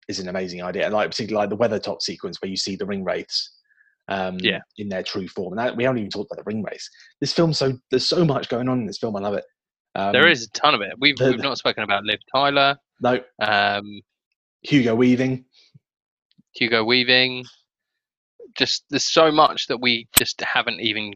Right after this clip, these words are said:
Speaker 2: gotten to.
Speaker 1: No.
Speaker 2: But it's such an incredibly dense, like, even the, the photography itself.
Speaker 1: Yeah.
Speaker 2: Like, but there's only so much time that we've got at
Speaker 1: Yeah,
Speaker 2: eleven
Speaker 1: true.
Speaker 2: o'clock on a Tuesday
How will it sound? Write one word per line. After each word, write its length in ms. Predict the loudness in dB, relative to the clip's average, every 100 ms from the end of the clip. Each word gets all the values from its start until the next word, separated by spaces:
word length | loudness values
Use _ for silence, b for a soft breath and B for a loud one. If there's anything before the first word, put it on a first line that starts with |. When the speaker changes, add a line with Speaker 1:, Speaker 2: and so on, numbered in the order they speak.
| -4
Speaker 2:
gotten 380 | -4 -4 -8 -10
to. 160 | -10 -12 -14 -20 _ _ _ _ _ _ _ _ _ _ _
Speaker 1:
No. 140 | -2 0
Speaker 2:
But 100 | 0
it's 140 | -2
such 240 | -2 -2
an 80 | -6
incredibly 760 | -8 -10 -4 0 0 0 -4 -4
dense, 680 | 0 2 0 -6 -10 -10 -12 -4
like, 200 | 0 0
even 340 | 0 0 0
the, 120 | 0 -2 -4
the 100 | -2
photography 640 | 0 -2 -2 -4 0 2
itself. 520 | 0 -2 -4 -4 -6 -12 _ _ _ -6
Speaker 1:
Yeah. 160 | -4 -4 _ _ _ _ _ _ _ _ _ -2
Speaker 2:
Like, 240 | 2 2 0
but 120 | -4
there's 160 | -2 0
only 300 | 0 -2 -6
so 540 | -8 -8 -8 -2 0 0
much 300 | -4 -8 -4
time 300 | -2 -2 -6
that 80 |
we've 220 | -8 -8 -2
got 260 | 0 0 -4 _ _ _
at 80 | -2
Speaker 1:
Yeah, 60 | 0
Speaker 2:
eleven 220 | 0 -2
Speaker 1:
true. 60 | -2
Speaker 2:
o'clock 220 | -4 -4 -6
on 120 | -10
a 100 | -12 -16 _ _ _ _ _ _ _ _ _ _ _
Tuesday 540 | -8 -6 -8 -4 -4